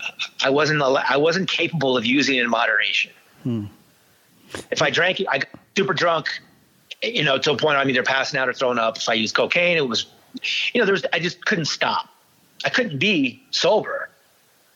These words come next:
Speaker 1: in any waking time of the day.
Speaker 2: It, it,
Speaker 1: Just couldn't.
Speaker 2: it, methadone seems like this, this, this life-changing moment for you, but isn't it used for helping people that are trying to get off of drugs?
Speaker 1: Yes.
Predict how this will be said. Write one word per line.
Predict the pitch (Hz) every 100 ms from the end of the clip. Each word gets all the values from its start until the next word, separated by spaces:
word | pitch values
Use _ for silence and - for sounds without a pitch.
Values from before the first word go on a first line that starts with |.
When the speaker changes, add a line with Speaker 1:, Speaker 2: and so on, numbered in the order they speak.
| _ _ -
Speaker 1:
in | 127
any | 165 160
waking | 135 120 - - 117
time | - 147 131
of |
the | 98
day. | 127 127 - - - - -
Speaker 2:
It, | 131
it, | 120
Speaker 1:
Just | 143 -
couldn't. | 160 -
Speaker 2:
it, | -
methadone | - 127 165 185 131 117
seems | 135 120
like | 120 110
this, | 104 - -
this, | 104 92 - -
this | 98 104 -
life-changing | - 92 104 113 113 - 110 107 95
moment | 90 120 160 -
for | 110
you, |
but | 98 -
isn't | 104 151 165
it | 160
used | - 135 143 - -
for | 123 110 104 101 - - - -
helping | - - - 120
people | 107 123 110
that | 107 -
are | 98
trying | 98 101 104
to | - 104
get | 107 -
off | 90 107
of | 139
drugs? | 139
Speaker 1:
Yes. | 196 - - -